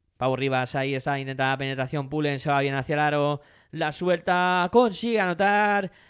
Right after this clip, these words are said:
y además ha sacado la falta. Vaya canastón que se acaba de marcar, eh, Jakob Pullen y está, pues, eh, ha protagonizado una jugada espectacular, ha conseguido sacar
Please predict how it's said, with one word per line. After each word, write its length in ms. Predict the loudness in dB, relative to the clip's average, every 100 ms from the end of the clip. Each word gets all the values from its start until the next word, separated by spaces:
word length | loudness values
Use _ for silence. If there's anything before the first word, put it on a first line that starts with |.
| _
y 140 | 0 2
además 440 | 4 2 0 -4
ha 40 |
sacado 360 | -6 -2 0 2
la 140 | 2
falta. 560 | 2 0 2 2 2 2
Vaya 240 | 0 0
canastón 760 | 0 -2 -4 -2 -2 0 -2 -6 -14 -20 -4
que 240 | 0 0
se 160 | 0 -2
acaba 320 | 0 2 2
de 120 | 2
marcar, 460 | 0 -2 0 0 2
eh, 220 | 2 2
Jakob 640 | 0 2 2 2 0 0
Pullen 600 | 2 2 4 2 -2 -6 -18 _ _ _ _ _ _
y 680 | -10 -6 -4 -2 -4 -4 -6
está, 840 | -8 -6 -2 0 0 2 2 0 -2
pues, 380 | -4 -4 -6
eh, 160 | -8 -6
ha 140 | -6
protagonizado 560 | -6 -4 -4 -4 -4 -4
una 200 | -2 -4
jugada 280 | -2 -2 0
espectacular, 960 | -2 -4 -6 -4 -4 -2 0 0 -4 -8 _ _ _ _ _ _ _ _ _ _ _ _ -12
ha 140 | -6 -4
conseguido 500 | -4 -2 -2 0 0
sacar 560 | -2 0 0 0 -2